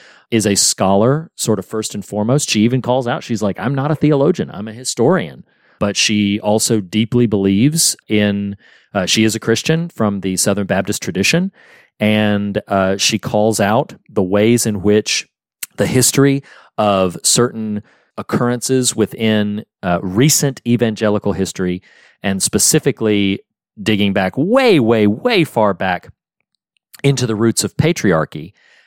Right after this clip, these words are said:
have established the idea that God somehow, uh, positioned for, uh, for those who don't know, it's a,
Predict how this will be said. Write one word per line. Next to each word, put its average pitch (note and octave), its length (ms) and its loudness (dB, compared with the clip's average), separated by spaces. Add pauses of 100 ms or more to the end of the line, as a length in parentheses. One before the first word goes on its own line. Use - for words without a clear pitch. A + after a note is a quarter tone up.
(120)
have A#2 140 -2
established G#2+ 840 -2 (260)
the G#2 320 -2
idea G#2+ 800 -6 (540)
that G2 220 -2
God G2+ 340 0
somehow, F#2 800 -2 (140)
uh, F2+ 260 0
positioned G2+ 600 0
for, G#2 140 2
uh, F#2 540 -10
for - 120 0
those A2 200 4
who G2+ 80 0
don't A2+ 280 -2
know, G2+ 320 -6
it's - 200 -14
a, F2 300 -14